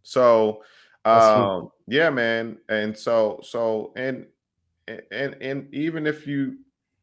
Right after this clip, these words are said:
Speaker 1: really feel that way and, and the business side is not you. Okay, got it. There's other ways to make it happen.
Speaker 2: Yeah.
Speaker 1: Connect and partner with people who do have the mind,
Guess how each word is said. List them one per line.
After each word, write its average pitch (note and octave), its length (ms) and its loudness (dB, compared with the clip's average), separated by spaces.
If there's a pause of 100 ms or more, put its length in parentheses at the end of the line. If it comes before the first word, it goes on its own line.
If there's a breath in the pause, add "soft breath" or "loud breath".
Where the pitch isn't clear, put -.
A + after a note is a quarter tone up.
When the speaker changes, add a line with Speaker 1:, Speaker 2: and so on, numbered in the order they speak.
(260)
Speaker 1:
really C3+ 460 -2
feel B2+ 500 0
that E2+ 260 -2
way E2 400 -6
and, E2+ 220 -14
and D#2 480 -10
the F2 60 -12
business A2+ 540 -4
side G2 400 0
is F2+ 140 -10
not F2 260 -6
you. D#2 380 -6 (120)
Okay, G2 440 -4 (640)
got G3 300 4
it. - 240 -6 (380)
There's F2 320 -12
other F#2 320 -2
ways D2+ 540 -8
to D#2+ 100 -14
make C#2+ 300 -12
it D2 60 -14
happen. C#2+ 500 -12 (340)
Speaker 2:
Yeah. A#2 300 -6 (240)
Speaker 1:
Connect F#2+ 680 -2
and F2 240 -8
partner F#2 600 0
with E2+ 360 -4
people C#2+ 680 -8 (760)
who F#2 300 -4
do G#2 380 0
have F#2 380 -2
the F2 80 -4
mind, D2 760 -4